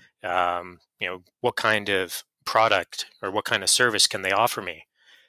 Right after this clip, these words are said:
Rather than just your standard wallet card that any H vac company or any company in general would hand out that gets thrown to the side. It's something useful that a customer is gonna look at and keep your company in mind.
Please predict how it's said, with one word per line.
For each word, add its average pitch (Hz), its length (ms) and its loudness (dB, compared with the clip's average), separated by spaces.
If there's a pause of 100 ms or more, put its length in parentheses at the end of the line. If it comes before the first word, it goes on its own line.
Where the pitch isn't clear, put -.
(200)
Rather 107 320 2
than 101 220 2
just 104 420 0
your 104 140 0
standard 104 720 2
wallet 107 460 2
card 90 400 2
that 90 460 0 (500)
any 101 240 0
H 101 180 2
vac 95 240 2
company 95 440 -2
or 95 120 0
any 95 320 -2 (340)
company 107 400 0
in 95 140 -6
general 120 380 2
would 90 100 -2
hand 95 320 0
out 92 200 -2
that 92 240 -2 (180)
gets - 260 2
thrown 101 340 -2
to - 100 -6
the 110 100 -4
side. 110 480 2 (360)
It's - 180 -2
something 107 340 0
useful 98 480 0
that 92 360 -2 (300)
a 98 80 -2
customer 104 440 0
is 95 100 0
gonna 95 180 -2
look 104 220 0
at 95 320 2
and 95 320 -2 (340)
keep - 220 -4
your 98 80 -2
company 95 420 -2
in 95 80 -2
mind. 104 360 -2